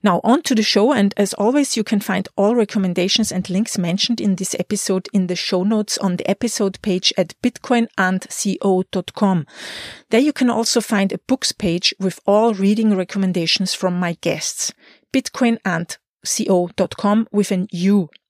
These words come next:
Please subscribe to my show in your favorite podcast player, come back for more episodes,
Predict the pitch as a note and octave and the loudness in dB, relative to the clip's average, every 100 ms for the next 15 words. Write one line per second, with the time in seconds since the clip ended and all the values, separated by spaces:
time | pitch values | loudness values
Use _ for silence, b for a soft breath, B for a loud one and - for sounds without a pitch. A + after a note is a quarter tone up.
0 | _ _ _ _ - B3 - - G3+ - | _ _ _ _ -4 -2 -2 -2 -2 0
1 | A3+ C4 - A#3 G#3+ G#3+ G3+ G3 F#3+ F3 | 2 2 0 -2 -2 0 0 0 -2 -4
2 | E3+ - F#3+ F3 F3 - A#3+ - A#3+ A3 | -6 -6 -4 -4 -8 0 0 0 -2 -2
3 | - F#3+ F3+ F3+ - b b - B3+ D4 | 0 0 2 2 -2 b b -2 -2 2
4 | A3 G#3+ - F#3 F#3 G3 - G3+ - G3+ | 0 0 -2 0 2 2 0 -4 -2 -4
5 | - E3+ E3+ - | 0 -2 -2 -8